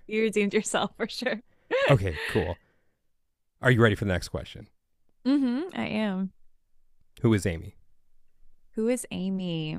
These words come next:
Speaker 1: Mm. I am, <sighs> I love these questions. Um, and they're also very challenging to, to define ourselves 'cause we're so close to it, right? But I've been asking myself this a lot lately, especially we've gone into the new year.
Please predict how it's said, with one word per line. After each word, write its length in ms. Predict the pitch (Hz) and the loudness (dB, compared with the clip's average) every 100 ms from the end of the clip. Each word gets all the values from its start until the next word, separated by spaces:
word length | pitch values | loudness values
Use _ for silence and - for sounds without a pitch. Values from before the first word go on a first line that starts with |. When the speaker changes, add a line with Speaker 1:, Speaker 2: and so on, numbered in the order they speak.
| - | -4
Speaker 1:
Mm. 640 | 196 196 190 180 160 165 - - - - - _ _ | -2 0 0 -2 -4 -8 -14 -20 -20 -20 -20 _ _
I 460 | 208 226 302 349 330 | -2 0 0 -2 -4
am, 840 | - 220 208 202 196 196 196 196 190 _ _ _ _ _ _ | -4 -2 0 0 0 0 -2 -4 -6 _ _ _ _ _ _
<sighs> 580 | _ _ _ _ _ - | _ _ _ _ _ -6
I 380 | 359 339 247 214 | -4 -2 -2 0
love 220 | 214 214 | -2 0
these 160 | 233 | -4
questions. 840 | - 202 190 - 170 156 175 - - | 0 0 0 -4 -4 -4 -6 -8 -10
Um, 260 | - 170 165 | -6 -6 -6
and 80 | 165 | -6
they're 100 | 160 | -6
also 240 | 165 196 | -6 -6
very 220 | 180 160 | -4 -4
challenging 600 | 165 175 156 165 165 156 170 | -4 -4 -4 -4 -4 -6 -6
to, 280 | 202 165 | -4 -4
to 120 | 160 175 | -4 -4
define 320 | 185 - 160 | -2 0 0
ourselves 400 | 147 - 151 165 | -2 -2 -4 -4
'cause 180 | - 175 | -8 -6
we're 100 | 175 | -4
so 180 | - 165 | -2 -6
close 320 | - 165 165 | -2 -4 -4
to 80 | - | -8
it, 100 | 143 - | -8 -8
right? 300 | - 127 - - _ _ - - | -6 -6 -6 -12 _ _ -20 -2
But 100 | 196 | 0
I've 60 | 190 | 2
been 80 | 196 | 2
asking 280 | 196 208 196 | 0 -2 -4
myself 320 | 190 180 180 | -4 -6 -6
this 160 | 175 175 | -8 -6
a 40 | |
lot 340 | 170 156 156 160 | -4 -2 -2 -4
lately, 300 | 160 - 165 | -8 -6 -6
especially 440 | 175 180 175 175 | -4 -6 -4 -4
we've 240 | 170 170 - | -4 -6 -6
gone 160 | 170 | -6
into 180 | 180 - | -6 -4
the 80 | 220 | -2
new 120 | 202 | -2
year. 360 | 190 170 151 170 | -2 -2 -4 -8